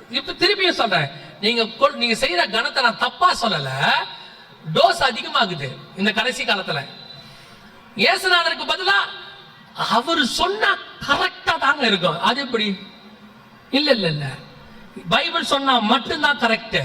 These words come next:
உலகத்துல வேற எவன் வேணாலும் தப்பு பண்ணுவான், யார் வேணாலும் பண்ணுவான். அவரு சொல்லிட்டாரு. ஒரு நாள் ஒரு டி வி பார்த்துக்கிட்டு இருக்கிறேன், டி வில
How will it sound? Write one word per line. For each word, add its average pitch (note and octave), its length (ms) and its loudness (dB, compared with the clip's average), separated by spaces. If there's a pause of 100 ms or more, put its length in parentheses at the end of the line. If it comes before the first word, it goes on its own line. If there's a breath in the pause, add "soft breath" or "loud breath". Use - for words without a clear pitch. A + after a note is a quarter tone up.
(440)
உலகத்துல D4 480 4
வேற B3+ 160 4
எவன் D4 500 4
வேணாலும் E4+ 340 2
தப்பு D#4 180 0
பண்ணுவான், A#3+ 340 2 (1040)
யார் G4+ 460 4
வேணாலும் G4+ 280 2
பண்ணுவான். - 320 0 (680)
அவரு B3 600 4
சொல்லிட்டாரு. E4+ 640 2 (580)
ஒரு A3+ 140 4
நாள் D#4+ 240 4
ஒரு C4 120 0
டி E4+ 140 2
வி D#4+ 160 -2
பார்த்துக்கிட்டு C4 360 2
இருக்கிறேன், G#3+ 300 2 (680)
டி F4 140 2
வில E4 140 2